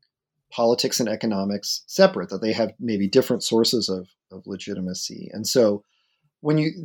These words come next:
that kind of a view leaves itself open to, you know, the kind of famous Marxist critique that says these political rights that we have are kind of, or political freedoms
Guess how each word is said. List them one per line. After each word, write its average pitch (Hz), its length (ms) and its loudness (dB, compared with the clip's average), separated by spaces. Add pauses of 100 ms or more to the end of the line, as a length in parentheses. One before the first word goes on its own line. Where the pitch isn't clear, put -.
that 165 260 0
kind 151 260 0
of 127 120 0
a 123 100 2
view 110 540 2 (120)
leaves 143 260 4
itself - 360 4
open 139 540 4
to, 110 420 2
you 113 120 -6
know, 101 140 0
the 107 80 -2
kind 113 200 -4
of 104 100 -8 (800)
famous 123 340 2
Marxist 117 420 2
critique 202 380 2
that 139 160 0
says 139 220 4
these 135 260 -4
political 131 480 2
rights 110 320 2
that - 140 -12
we 120 140 -10
have 160 320 4
are 113 80 -4
kind 113 300 -4
of, 101 120 -6
or 104 180 -10
political 131 340 0
freedoms 143 560 0